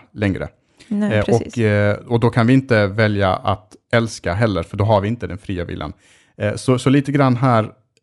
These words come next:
Speaker 1: är det just att man, man kanske vill ha kakan, men man vill äta upp den ändå, lite som Timbuktu, eh, sjöng i sin låt, att alla vill till himlen men ingen vill dö.
Speaker 2: Mm.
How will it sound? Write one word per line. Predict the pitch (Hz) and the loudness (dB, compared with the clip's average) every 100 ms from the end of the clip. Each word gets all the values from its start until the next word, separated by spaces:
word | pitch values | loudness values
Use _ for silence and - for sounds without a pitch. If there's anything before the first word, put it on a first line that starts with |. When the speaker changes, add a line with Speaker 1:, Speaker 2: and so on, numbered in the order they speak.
| _ | _
Speaker 1:
är | 123 107 | 0 2
det | 107 | 0
just | 104 98 104 | -2 -4 -4
att | 101 | -2
man, | 107 107 107 | -2 -2 0
man | 113 110 | -2 -2
kanske | 113 117 | -2 -2
vill | 117 | 0
ha | 131 120 | 2 2
kakan, | 113 - 123 113 - 104 | 0 -2 -2 0 -2 -2
men | 104 | 0
man | 104 104 | 0 0
vill | 101 | -2
äta | 104 101 - | -4 -4 -6
upp | - - | -6 -6
den | 87 - _ _ _ | -6 -8 _ _ _
ändå, | 117 113 113 | 0 2 2
lite | 101 107 | 0 0
som | 113 101 | -2 -2
Timbuktu, | 113 104 - 113 98 - _ _ _ - | 0 0 0 0 0 -4 _ _ _ -4
eh, | 101 | -2
sjöng | 101 117 104 | 2 2 2
i | |
sin | 98 107 | 0 0
låt, | 98 | 0
att | 95 | -2
alla | - 127 123 | 0 0 2
vill | 120 120 | 2 2
till | 117 | 2
himlen | 120 110 104 | 2 4 2
men | 101 104 | 2 2
ingen | 120 113 101 | 2 2 0
vill | 101 | -2
dö. | 95 80 - - | -2 -4 -6 2
Speaker 2:
Mm. | 233 233 | 4 4